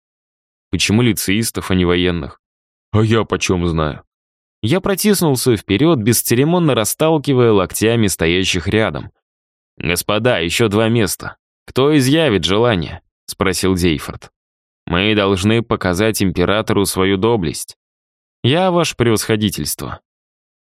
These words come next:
Николай, мы не берем юнкеров из подготовительного класса. Только тех, кто способен создавать заклинания пятого ранга. Я пожал плечами.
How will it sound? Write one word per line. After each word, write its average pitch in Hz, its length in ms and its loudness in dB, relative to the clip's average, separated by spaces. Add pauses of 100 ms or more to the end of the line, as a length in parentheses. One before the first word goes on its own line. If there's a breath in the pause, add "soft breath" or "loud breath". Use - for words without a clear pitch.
Николай, 87 680 -2
мы 120 160 0
не 135 120 2
берем 147 300 2
юнкеров 117 580 0
из 98 160 0
подготовительного 110 960 0
класса. - 560 -4 (500)
Только 98 340 0
тех, 120 320 0
кто 85 240 -2
способен 110 640 0
создавать 98 580 2
заклинания 101 720 0
пятого 110 460 0
ранга. 107 480 -2 (840)
Я 156 280 0
пожал 151 340 -2
плечами. 85 720 -2